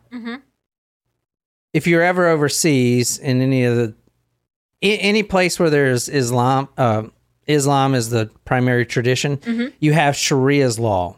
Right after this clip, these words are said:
Speaker 1: Mm-hmm.
Speaker 2: And you know what that is? Can you tell us what that is?
Speaker 1: It, it is like, like, y-, your, your punishment is equal to your crime.
Speaker 2: There's also, with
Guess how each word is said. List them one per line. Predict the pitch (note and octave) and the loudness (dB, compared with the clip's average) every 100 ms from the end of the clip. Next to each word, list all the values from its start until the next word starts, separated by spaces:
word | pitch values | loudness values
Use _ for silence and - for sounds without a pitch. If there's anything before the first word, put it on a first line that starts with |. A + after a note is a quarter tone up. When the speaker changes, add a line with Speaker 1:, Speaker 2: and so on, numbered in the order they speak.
| _ | _
Speaker 1:
Mm-hmm. | G3 F#3+ F#3+ _ - | -20 -16 -16 _ -4
Speaker 2:
And | C3 | -2
you | B2+ | 0
know | B2+ | 0
what | B2 | 0
that | B2 A#2+ | 0 -2
is? | B2 - | -4 -6
Can | A#2 | -4
you | A2+ | -4
tell | A2 A2 | -2 -4
us | A2+ | -6
what | G#2+ | -8
that | A2 A#2 | -6 -6
is? | A#2 - _ _ _ _ _ _ _ _ _ _ _ _ _ _ _ _ _ _ _ _ C#4 | -8 -10 _ _ _ _ _ _ _ _ _ _ _ _ _ _ _ _ _ _ _ _ 0
Speaker 1:
It, | C4+ - F#3+ A3 | 0 0 -4 -2
it | C4 C4 | 0 2
is | C4+ C4 | 0 0
like, | C4 A#3+ F#3+ - | -2 -2 -8 -4
like, | A#3 A3 - | -2 -2 -8
y-, | A#3 A3 - | -10 -12 -8
your, | G#3 A3+ A#3 | -2 0 0
your | B3 A#3+ A#3 | -2 -2 0
punishment | - B3 A3+ G#3+ - A3+ G#3 | -2 -4 -2 -2 -2 -4 -4
is | F#3+ | -8
equal | - F3+ F#3+ | -10 -6 -6
to | - | -4
your | F3 F3 | -4 -4
crime. | - F#3+ G3 C4+ - _ _ _ _ _ _ _ C#3+ | -4 -4 -2 -6 -10 _ _ _ _ _ _ _ -4
Speaker 2:
There's | D#3+ F3 E3 | 0 2 2
also, | E3 G3+ G#3 G3 E3+ D#3 C#3+ C#3 | 2 2 2 2 4 4 2 -2
with | D3 C#3 F3+ F3+ - | -2 0 0 0 -8